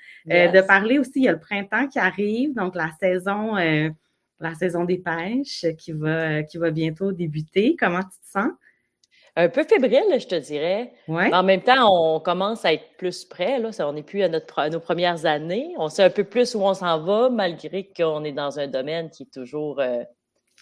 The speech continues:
Speaker 1: Qui bouge beaucoup.
Speaker 2: qui bouge beaucoup, ouais, effectivement.
Speaker 1: Ouais. Avant de rentrer dans le vif du sujet, je demande à tous, euh, les, euh, les gens avec qui, euh, je discute de se présenter, de me dire, parce que quand on se rencontre sur la Côte-Nord puis qu'on se connaît pas, on se demande tout le temps, « T'es la petite fille à qui ? T'es le petit gars à qui ? »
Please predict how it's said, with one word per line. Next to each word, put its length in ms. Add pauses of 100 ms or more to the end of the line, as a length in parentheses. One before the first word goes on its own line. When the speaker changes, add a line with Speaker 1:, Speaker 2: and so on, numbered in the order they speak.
(180)
Speaker 1:
Qui 140
bouge 240
beaucoup. 300
Speaker 2:
qui 260
bouge 160
beaucoup, 260
ouais, 140
effectivement. 540
Speaker 1:
Ouais. 360 (480)
Avant 260
de 100
rentrer 280
dans 140
le 80
vif 200
du 80
sujet, 760
je 120
demande 260
à 120
tous, 420
euh, 320
les, 340
euh, 260
les 180
gens 260 (120)
avec 340
qui, 340
euh, 240
je 100
discute 600 (360)
de 120
se 100
présenter, 760 (300)
de 100
me 120
dire, 220
parce 140
que 100
quand 240
on 80
se 100
rencontre 380
sur 100
la 100
Côte-Nord 600
puis 80
qu'on 160
se 80
connaît 240
pas, 240
on 100
se 80
demande 280
tout 100
le 60
temps, « 240
T'es 100
la 160
petite 240
fille 180
à 80
qui ? 420
T'es 120
le 120
petit 220
gars 200
à 100
qui ? » 140